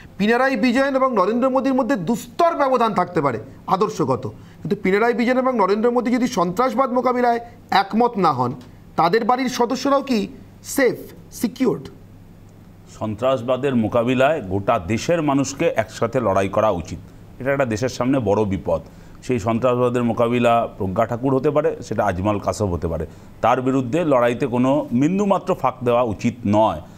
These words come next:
Speaker 2: এবং এই পুলওয়ামায় যা ঘটনা ঘটেছে, আমাদের সেনাবাহিনীর জওয়ানরা রক্তাক্ত হয়েছে, তখন অবশ্য প্রধানমন্ত্রী তিনি শুটিংয়ে ব্যস্ত ছিলেন।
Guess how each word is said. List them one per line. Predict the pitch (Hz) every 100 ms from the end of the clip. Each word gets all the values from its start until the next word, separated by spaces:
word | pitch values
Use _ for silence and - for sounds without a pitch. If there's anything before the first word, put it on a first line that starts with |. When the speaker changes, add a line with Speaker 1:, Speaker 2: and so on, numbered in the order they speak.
| - -
Speaker 2:
এবং | 175 175 170 165 165 -
এই | 147
পুলওয়ামায় | 147 143 143 139 143 135
যা | 135
ঘটনা | 120 117 127
ঘটেছে, | 113 117 117 117 117 - -
আমাদের | 104 107 110 98 73 101 101 92 87
সেনাবাহিনীর | 90 107 113 120 117 113 98
জওয়ানরা | 101 113 113 101
রক্তাক্ত | 95 - 131 - 135
হয়েছে, | 120 107 131 117 - - -
তখন | 143 165
অবশ্য | 170 147 151
প্রধানমন্ত্রী | 147 143 143 139 139
তিনি | 131 131 123
শুটিংয়ে | 127 123 127
ব্যস্ত | 117 110 131
ছিলেন। | 107 113 113